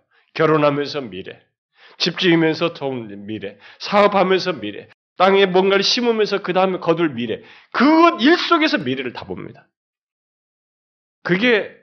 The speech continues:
주의 다시 오심을 생각지 않고 살아가는 이 세상 사람, 멸망할 사람들 특징으로 얘기합니다. 그런데 예수님께서 그들과 우리는 달라야 된다는 거예요.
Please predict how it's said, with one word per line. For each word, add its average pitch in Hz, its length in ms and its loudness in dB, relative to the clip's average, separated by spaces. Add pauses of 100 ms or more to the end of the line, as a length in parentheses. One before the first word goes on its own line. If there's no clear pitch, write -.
(920)
주의 175 300 -2
다시 131 260 -4
오심을 135 540 -6
생각지 120 400 -10
않고 101 260 -14
살아가는 98 440 -12
이 160 200 -4
세상 143 320 -10
사람, 131 220 -8
멸망할 156 420 -2
사람들 143 340 -6
특징으로 165 460 -6
얘기합니다. 165 480 -14 (1000)
그런데 202 360 -2
예수님께서 214 680 -4
그들과 269 400 4
우리는 233 180 0
달라야 147 260 -4
된다는 110 300 -12
거예요. - 140 -20